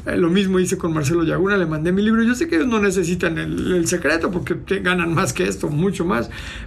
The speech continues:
pero les mandé algo. Después invité a Nayo a desayunar un día. Le dije, "Nayo, pues yo voy a Monterrey, me gustaría invitarte a desayunar, si se puede, platicar contigo". Me aceptó la invitación.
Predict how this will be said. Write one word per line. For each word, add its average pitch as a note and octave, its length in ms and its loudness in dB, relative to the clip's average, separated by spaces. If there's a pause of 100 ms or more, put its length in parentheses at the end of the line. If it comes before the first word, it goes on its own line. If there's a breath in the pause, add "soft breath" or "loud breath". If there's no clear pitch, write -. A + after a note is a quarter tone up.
(100)
pero G3 300 4
les F#3 200 2
mandé F#3 300 2
algo. A3 500 2 (720)
Después F#3 600 4
invité F3+ 340 0
a - 20 0
Nayo F3+ 260 4
a E3 60 2
desayunar D#3 420 0
un D#3+ 100 0
día. A3 200 0
Le G3+ 80 2
dije, F3+ 120 -4
"Nayo, F#3+ 320 -2
pues G3+ 160 -2
yo F#3 100 2
voy G3+ 120 2
a G3 40 0
Monterrey, F#3+ 600 -2
me G3 80 2
gustaría F3 420 0
invitarte F3+ 380 -4
a - 60 -2
desayunar, F#2 680 -4
si - 100 -8
se - 120 -8
puede, A3 720 -2 (420 loud breath)
platicar F3+ 400 -4
contigo". C3+ 500 0
Me F3 120 -2
aceptó C3+ 420 -2
la F3+ 80 2
invitación. F3+ 800 -2